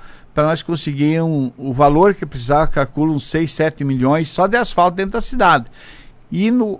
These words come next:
quilômetro quinze, o Traiano já me garantiu o asfalto, o restante que vai faltar, deve faltar uns sete quilômetros depois pra terminar. Eu resolvo aquele,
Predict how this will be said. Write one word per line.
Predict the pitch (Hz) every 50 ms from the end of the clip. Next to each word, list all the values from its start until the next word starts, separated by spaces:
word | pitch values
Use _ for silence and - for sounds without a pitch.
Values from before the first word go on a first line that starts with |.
| - -
quilômetro | - 160 160 170 180 185 156 160 147
quinze, | - - 170 175 160 156
o | 147
Traiano | - - 151 147 151 147 151
já | 135 147 151
me | 156 160
garantiu | 143 147 147 143 139 123 - 147 143
o | 143
asfalto, | 139 - - - 135 143 156 - 151
o | 135
restante | 123 120 - 135 139 143 135 -
que | - 131
vai | 131 127
faltar, | - - 120 - - 139 139 156
deve | 143 139 139 123
faltar | - - 120 117 - 131
uns | 131 123
sete | - - 131 131 - -
quilômetros | - 123 123 120 127 127 120 120 117
depois | 117 - - 131 123 120
pra | - 120
terminar. | 117 - 127 123 123 123 123 135 143 160 - - - _ - - - - - - - - - - - _
Eu | - 147 151 143 135 127 - - 135 120
resolvo | 131 143 143 117 131 143 156 170 165 160
aquele, | 143 - - - 147 160 170 196